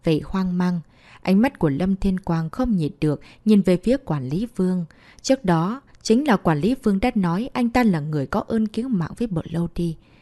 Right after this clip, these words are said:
Mà cái nhìn này lại khiến cho khắp người quản lý Vương ớn lạnh từng cơn, nhận nhầm rồi. Anh ta thế mà lại nhận nhầm người, xem một đứa giả mạo thành người có ơn cứu mạng của chị Bloody. Chỉ vì mới nghĩ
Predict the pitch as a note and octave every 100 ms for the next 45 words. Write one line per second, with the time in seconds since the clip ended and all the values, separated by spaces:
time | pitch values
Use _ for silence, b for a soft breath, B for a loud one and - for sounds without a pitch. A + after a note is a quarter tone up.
0 | b b b - G3 F3 F3 D4+ C4+ F#3+
1 | E3+ E3 D#3 C#3+ B B F#3+ F3 - A#3+
2 | C#4+ C4+ D#4+ - G#3 D#3+ - D3+ D3+ C4
3 | - A#3 - G3 C#4 A#3+ E3+ - - D3+
4 | C3+ - F#3+ F#3 b b b F3+ F#3 F#3+
5 | F#3 D#3 D3 - D3+ C#3 b b b -
6 | F#3 F#3 E3+ C4 C4+ E3+ D3+ C3+ b -
7 | G#3+ G3 F3+ F3+ F3+ E3 D#3+ D#3+ D#3 C#3
8 | b b - C4+ B3 E3 - A#3 D4+ F#3
9 | D3+ D3+ C#3+ - - - F#3 F3 E3 D3
10 | C#4 - A3 A3 A3+ C#4 F3 D3 - D3
11 | - - D#3+ C#3+ E3 F3+ - F3 D#3+ _
12 | _ _ _ - G#3+ E3 F3 E3 D#3 D#3+
13 | G3 B3 B3+